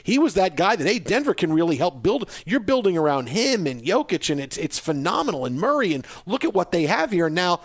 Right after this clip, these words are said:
they lost a big key here in Jeremy Grant.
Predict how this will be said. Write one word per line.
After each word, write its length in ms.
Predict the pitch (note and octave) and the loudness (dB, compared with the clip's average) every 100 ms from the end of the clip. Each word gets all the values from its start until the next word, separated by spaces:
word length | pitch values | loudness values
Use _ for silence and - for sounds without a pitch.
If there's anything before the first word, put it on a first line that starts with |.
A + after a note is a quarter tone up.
| - - | -10 -12
they 280 | A2 F3 A#3+ | -2 0 2
lost 420 | F#3+ E3 E3+ - | 2 2 2 -2
a 100 | - | -6
big 460 | C#3+ - C3+ C3+ C3 | -4 0 0 0 -4
key 300 | - A#3 C#4+ | -4 0 0
here 280 | E3 C#3+ C#3+ | 2 2 2
in 220 | D#3 D#3 | 0 -2
Jeremy 380 | B2+ B2+ C3 C#3+ | 0 0 0 -2
Grant. 340 | C4 C#4+ C#3 | 0 0 -2